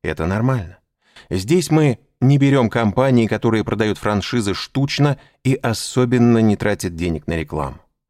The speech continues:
Зачастую собственник франчайзинговой компании начинает переживать именно об этом, когда целыми днями общается с десятками франчайзи,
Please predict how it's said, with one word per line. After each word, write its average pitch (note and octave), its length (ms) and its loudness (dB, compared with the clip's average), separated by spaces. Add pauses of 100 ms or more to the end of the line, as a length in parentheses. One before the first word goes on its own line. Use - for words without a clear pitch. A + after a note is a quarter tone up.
(460)
Зачастую D#3 560 0
собственник D#3 520 -2
франчайзинговой A#2 800 0
компании C3 680 0
начинает B2 500 0
переживать A#2 680 0
именно B2 360 4
об B2+ 380 -2
этом, - 380 0 (380)
когда G2 380 -2
целыми C#3+ 600 2
днями G#2+ 420 0
общается G2 580 -2
с E2 80 -6
десятками G2 580 -2
франчайзи, A2 720 -2